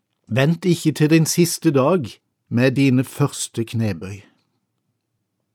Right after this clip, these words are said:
Til slutt, for en ivrig ørretfisker som meg selv, så synes jeg det er flott at Jesus spiser stekt fisk etter oppstandelsen. Kanskje vi skal fortsette med det i Guds rike.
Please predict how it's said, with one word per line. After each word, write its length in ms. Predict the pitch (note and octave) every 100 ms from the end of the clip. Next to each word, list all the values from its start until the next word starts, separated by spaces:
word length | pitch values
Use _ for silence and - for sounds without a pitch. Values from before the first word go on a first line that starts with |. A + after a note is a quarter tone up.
| _ _ _ -
Til 100 | C#3+
slutt, 560 | C#3+ C#3 - - - - _ _ _ _ _ _ _
for 140 | E3+
en 140 | F#3+ G3
ivrig 400 | G3 F3 D3 F#3
ørretfisker 840 | F3 C3+ C#3 - E3 - F3 A#2 - _
som 180 | - D3
meg 160 | D3+ D3+
selv, 360 | C3+ C3 C3 - _ _
så 220 | - - E3
synes 320 | D#3+ D3 C3+
jeg 100 | D#3
det 80 | D#3
er 80 |
flott 560 | - D3+ E3 - _ - -
at 180 | D3+ D3+
Jesus 500 | B2+ A#2+ C3+ - D#3
spiser 640 | - - - C3 B2+ - D3+
stekt 540 | - - C3 - -
fisk 500 | - C#3+ - - - _ _ _ _ _ D3
etter 300 | C#3+ - B2+
oppstandelsen. 680 | D3+ C#3+ C#3 E3 D3+ B2 - _ _ _ _ _ _ _ _ _ _ _ _ _ _ _ _ _
Kanskje 340 | - G#3+ - G#3+
vi 80 | A3+
skal 220 | - G3+
fortsette 500 | C#3+ - G3+ G3 G#3
med 120 | G3+
det 100 | C#3+ C#3
i 60 | B2
Guds 260 | B2 -
rike. 380 | B2 G#2+ - G#2+